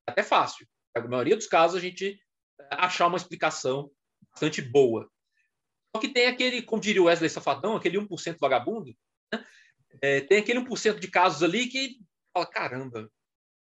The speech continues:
a gente patina e por enquanto não tá dando." O que não quer dizer que não tem uma explicação, né? A gente tem que continuar lutando, mas as explicações mais banais vão ficando pra trás e a gente vai se abrindo a possibilidades interessantes. Entende? E aí pode eventualmente surgir,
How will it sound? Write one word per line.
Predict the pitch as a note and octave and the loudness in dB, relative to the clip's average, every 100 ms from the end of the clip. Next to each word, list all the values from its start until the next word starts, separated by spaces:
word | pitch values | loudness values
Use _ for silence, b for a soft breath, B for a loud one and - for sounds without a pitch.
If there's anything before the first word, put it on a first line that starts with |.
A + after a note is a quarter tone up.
| _ _ | _ _
a | C3 | -6
gente | B2+ D#3 | -4 -4
patina | - G3+ - F#3+ A3 | 0 0 -2 -6 -4
e | B3+ | -6
por | A#3 | -6
enquanto | A#3 G#3+ G3+ G#3 | -6 0 0 0
não | G#3+ | -2
tá | B3 | 0
dando." | A3 G3+ B2+ - _ _ | 2 0 -2 -12 _ _
O | A#3 | -14
que | - | -2
não | C4 D4 | 0 2
quer | D#4 | 0
dizer | B3 | 0
que | B3+ | -2
não | D#4 | -4
tem | D4+ C#4 | -4 -4
uma | |
explicação, | G#3+ F3 E3 - B2 A2+ - | -6 -4 -4 -2 -4 -6 -8
né? | C3 | -6
A | |
gente | D#3 D#3 | -4 -4
tem | D#3+ | -4
que | |
continuar | F3 D#3 D3 | -4 -4 -4
lutando, | G#3 A3 F3+ C#3+ | -2 0 0 2
mas | E3+ A#3 - b b _ _ _ _ _ _ _ _ | 0 -2 -8 b b _ _ _ _ _ _ _ _
as | - | -10
explicações | F#3 G#3+ F#3+ - G3 G3 F3 - D#3 | -2 0 0 0 0 0 -2 -6 -2
mais | E3+ D3 | 0 2
banais | D#3+ D3+ D3 D#3+ | 2 2 2 0
vão | G#3 | -2
ficando | G#3 G3+ | -4 -8
pra | C4 C4+ | -8 -2
trás | F3+ E3+ G#3 - - _ _ _ _ | 2 2 0 -8 -18 _ _ _ _
e | - | -14
a | |
gente | D#3 D3+ | -8 -2
vai | D#3+ | 0
se | G#3 | 0
abrindo | E3 F3+ G3 | -2 -4 -4
a | |
possibilidades | G3+ G3 G3+ A3 F#3+ F#3 F3+ | -6 -6 -8 -6 -2 -4 -2
interessantes. | F3+ A3 A#3+ D#3+ B2+ - - _ _ _ _ _ _ _ _ | -2 -2 -2 -6 -8 -16 -20 _ _ _ _ _ _ _ _
Entende? | _ D3 F3 D3+ | _ -8 -2 4
E | |
aí | D#3+ | 4
pode | F3 G#3 A3+ | 6 4 4
eventualmente | C4+ C4 A3 F#3 F#3+ | 2 2 2 0 -4
surgir, | A3+ G#3+ D3+ F#3 | -10 -6 -4 -6